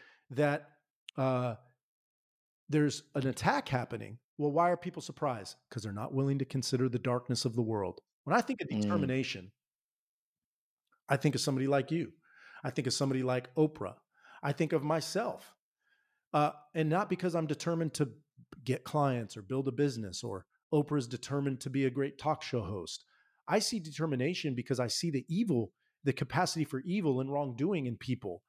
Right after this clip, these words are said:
Speaker 1: 'cause we can be determined to destroy ourselves. We can be
Speaker 2: Mm-hmm.
Speaker 1: determined to do bad things at time, to self-sabotage, to hurt. I've been all of those things.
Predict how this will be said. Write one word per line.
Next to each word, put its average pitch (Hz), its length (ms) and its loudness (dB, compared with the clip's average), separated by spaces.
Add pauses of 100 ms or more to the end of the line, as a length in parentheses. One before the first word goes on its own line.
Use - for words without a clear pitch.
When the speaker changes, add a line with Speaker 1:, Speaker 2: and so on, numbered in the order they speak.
(300)
Speaker 1:
'cause 135 200 0
we 214 120 2
can 196 160 0
be 185 100 0
determined 147 480 0
to 156 80 -4
destroy 180 420 0
ourselves. 101 640 -4 (420)
We 196 140 4
can 214 180 -4
be 190 100 0
Speaker 2:
Mm-hmm. 220 180 2
Speaker 1:
determined 165 340 2
to 139 80 -4
do 156 160 -2
bad 170 280 0
things 214 280 -2
at 131 100 -4
time, 101 360 -6 (240)
to 131 100 -6
self-sabotage, 202 1040 -2 (320)
to 165 120 4
hurt. - 440 -2 (320)
I've 208 220 2
been 180 160 0
all 156 220 2
of 127 100 -4
those 123 220 -4
things. 110 400 -8